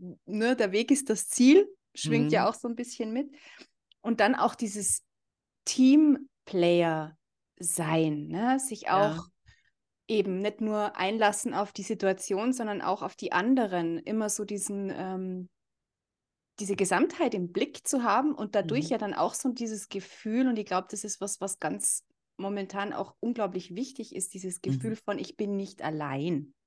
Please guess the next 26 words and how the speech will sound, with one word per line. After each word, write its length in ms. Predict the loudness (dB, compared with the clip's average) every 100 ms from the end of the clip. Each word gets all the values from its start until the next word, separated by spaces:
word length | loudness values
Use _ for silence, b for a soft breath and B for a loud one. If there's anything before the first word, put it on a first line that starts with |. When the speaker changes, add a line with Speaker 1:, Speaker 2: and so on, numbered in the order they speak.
| _ _ _
Speaker 2:
Ja, 240 | 0 0 -2 _ _ _ _ -20 _ -6
ja. 180 | -4 -4
Speaker 1:
Also, 360 | -6 -6 -2 -4 -4
ähm, 360 | -4 -4 -4 0
weil 300 | 4 4 2
ich 140 | -2 -2
glaub, 220 | -2 -2
diese 200 | -4 -2
Erfahrung 580 | -2 -2 0 2 0 -4
gerade, 720 | -2 0 2 0 0 -2 -4 _ _ _ _ _
du 100 | -4
hast 180 | -2 -2
ja 80 | -4
schon 180 | -6 -6
gesagt, 360 | -2 -4 -4
ne, 240 | -4 -2 -2
also 220 | -4 -6
die 160 | -10
Zeiten 400 | -6 -2 -2 -4
sind 440 | -8 -6 -6 -8 -10 _ _ 0
unglaublich 800 | 4 6 4 2 0 -4 -8 -16 -4
bewegt, 520 | -2 2 2 0 -2
also 220 | -6 -4 -4
es, 380 | -4 -4 -4 -4
es, 160 | -6
es 260 | -8 -10